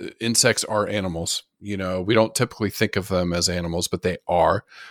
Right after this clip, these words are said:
They're in the kingdom. The phylum is Arthropoda. So this is the invertebrates. So that's where it breaks out. Over ten million species. <laughs> So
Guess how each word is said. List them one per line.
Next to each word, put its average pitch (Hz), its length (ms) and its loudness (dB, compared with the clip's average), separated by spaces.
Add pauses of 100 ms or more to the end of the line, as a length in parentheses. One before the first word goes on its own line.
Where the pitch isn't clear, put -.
(140)
They're 98 120 0
in 98 80 0
the 95 100 -2
kingdom. 87 560 -6 (380)
The 110 80 0
phylum 151 800 6
is 110 160 -6
Arthropoda. 113 1000 -4 (120)
So 104 160 -4
this 127 320 4
is 131 120 0
the 135 140 2
invertebrates. 98 840 -2 (540)
So - 160 -4
that's 98 240 0
where 113 100 6
it 107 80 -2
breaks 110 320 6
out. 90 300 2 (880)
Over 135 360 6
ten 170 680 4
million 143 680 10
species. - 1000 2
<laughs> - 40 -20 (280)
So - 360 4